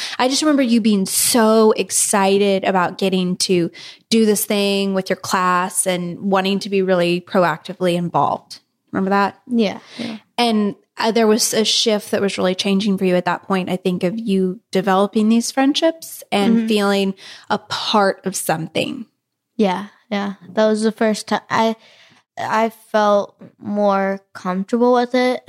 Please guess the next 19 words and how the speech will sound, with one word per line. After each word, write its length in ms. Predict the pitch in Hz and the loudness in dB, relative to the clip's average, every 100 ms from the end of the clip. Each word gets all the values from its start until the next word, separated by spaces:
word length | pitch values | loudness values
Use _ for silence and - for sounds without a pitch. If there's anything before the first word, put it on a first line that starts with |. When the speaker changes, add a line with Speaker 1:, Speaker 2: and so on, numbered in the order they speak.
| 220 | 0
Speaker 2:
towards 300 | 214 202 190 | 2 2 0
the 60 | |
Speaker 1:
Mm-hmm. 80 | 185 | 0
Speaker 2:
middle 180 | 185 185 | 2 2
of 140 | 196 | 2
the 100 | 226 | 2
year. 360 | 233 233 240 240 _ _ _ _ _ | 2 2 2 -2 _ _ _ _ _
Uh, 580 | - 202 196 196 190 180 - _ | -4 -2 0 2 0 -2 -6 _
it 360 | - 104 - - | -8 -6 -6 -12
was 500 | 98 104 98 196 - - - _ | -6 -4 -4 -8 -16 -20 -20 _
very 360 | 208 208 208 | -2 0 0
hard 560 | 208 - 190 185 185 - | -4 -6 -4 -2 -4 -6
to 140 | 196 | -4
get 160 | 185 180 | -2 -2
used 340 | 175 170 - | -4 -6 -6
to 180 | - 190 | 0 2
it. 300 | 196 196 190 - | 2 2 -2 -2
It 180 | 190 104 | -2 2
was 460 | 190 185 185 - | 2 2 0 -4